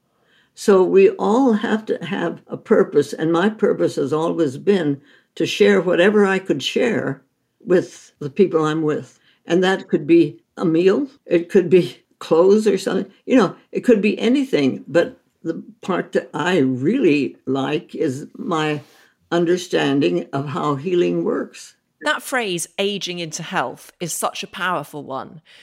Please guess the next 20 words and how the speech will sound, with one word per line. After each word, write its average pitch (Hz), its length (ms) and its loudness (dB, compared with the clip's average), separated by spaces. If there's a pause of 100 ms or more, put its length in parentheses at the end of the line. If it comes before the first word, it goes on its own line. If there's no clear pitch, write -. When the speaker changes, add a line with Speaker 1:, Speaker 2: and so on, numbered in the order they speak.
(180)
Speaker 2:
because 196 560 -6 (440)
we 254 260 -4
have 294 120 -4
been 226 160 -6
taught 208 280 -4
for 185 80 -10
so 175 220 0
long, 156 400 -2 (100)
and 180 120 -6
particularly 185 540 -6
if 160 100 -6
we 175 120 -2
are 165 140 0
women, 160 500 -6 (340)
that 180 300 -2
age 208 540 -2
in 180 120 -2
some 190 340 -4
way 170 200 -4
diminishes 170 760 -4